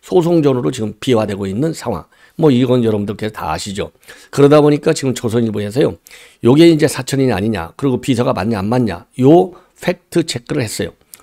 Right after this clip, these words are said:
그래서 요거를 자세하게 말씀을 드리면요. 자, 이거를 하기 전에 제, 여러분들께서 말이죠.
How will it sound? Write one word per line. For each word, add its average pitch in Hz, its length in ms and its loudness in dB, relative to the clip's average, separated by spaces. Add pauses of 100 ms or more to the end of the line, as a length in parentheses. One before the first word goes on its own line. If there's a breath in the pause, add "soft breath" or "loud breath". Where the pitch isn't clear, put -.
그래서 135 300 4
요거를 139 840 4
자세하게 113 400 -4
말씀을 101 320 -6
드리면요. 117 500 -4 (420 loud breath)
자, 120 300 4
이거를 160 800 4
하기 - 280 -4
전에 113 500 -4
제, - 180 -6
여러분들께서 127 560 0
말이죠. 110 480 -6